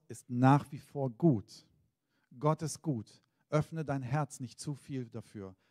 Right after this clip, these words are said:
Du darfst Glauben hinterfragen. Du darfst Geschichten in der Bibel reingehen und fragen, warum, und in die Texte hineingehen. Du darfst Fragen stellen. Aber geh nicht an einen Punkt,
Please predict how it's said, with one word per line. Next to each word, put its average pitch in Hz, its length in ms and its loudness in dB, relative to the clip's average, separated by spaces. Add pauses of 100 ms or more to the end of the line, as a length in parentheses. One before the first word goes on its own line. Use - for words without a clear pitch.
Du 123 100 -8
darfst 151 540 4
Glauben 127 360 0
hinterfragen. 104 600 -8 (260)
Du 127 100 -12
darfst 156 460 4
Geschichten - 400 -2
in 139 80 -8
der 131 100 -6
Bibel 139 300 -4
reingehen 135 580 0
und 110 120 -12
fragen, 135 500 -4
warum, 127 440 0
und 107 160 -12 (380)
in 139 60 -10
die 139 80 -4
Texte 151 380 -2
hineingehen. 131 460 -4
Du 123 100 -8
darfst 151 400 2
Fragen 123 380 0
stellen. 92 340 -18 (440)
Aber 127 180 -6
geh 135 200 -2
nicht 147 220 -4
an 123 140 -8
einen 110 140 -8
Punkt, 107 400 -16